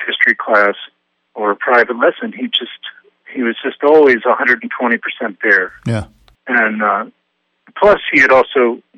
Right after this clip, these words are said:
Speaker 1: you know, he, he was, uh, a veteran of the road,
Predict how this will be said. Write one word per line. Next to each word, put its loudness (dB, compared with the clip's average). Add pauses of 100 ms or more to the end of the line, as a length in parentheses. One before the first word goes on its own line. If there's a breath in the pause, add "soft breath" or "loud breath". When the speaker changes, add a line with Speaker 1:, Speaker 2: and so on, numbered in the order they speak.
Speaker 1:
you -8
know, -2
he, -8
he -6
was, -4 (100)
uh, -4 (500)
a 2
veteran 4
of -4
the -6
road, 2